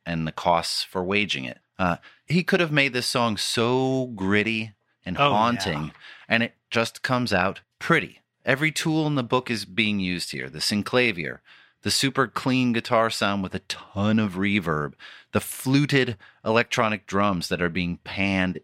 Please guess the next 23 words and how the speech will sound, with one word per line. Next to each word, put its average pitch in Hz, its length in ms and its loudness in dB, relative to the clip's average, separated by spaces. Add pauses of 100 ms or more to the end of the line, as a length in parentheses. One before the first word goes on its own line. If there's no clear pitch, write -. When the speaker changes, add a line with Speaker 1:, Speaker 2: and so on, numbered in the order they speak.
(120)
Speaker 1:
ear 92 300 0
to - 160 -8 (100)
ear. 78 300 -4 (240)
It's - 420 0 (320)
stilted. - 840 -2 (280)
Speaker 2:
Yeah. 90 260 -10 (200)
Speaker 1:
The 123 140 2
guitar 156 360 0
playing 120 380 0
is 98 120 -4 (360)
brilliant, 156 480 0 (300)
as 110 240 2
are 120 160 2
the 117 100 -4
trumpet 120 400 -2
flourishes, 98 640 -2 (180)
but 139 140 4
I 131 100 2
really 160 360 -4
wanted 131 480 -2
so 123 320 0
much 123 260 0
more. 107 460 0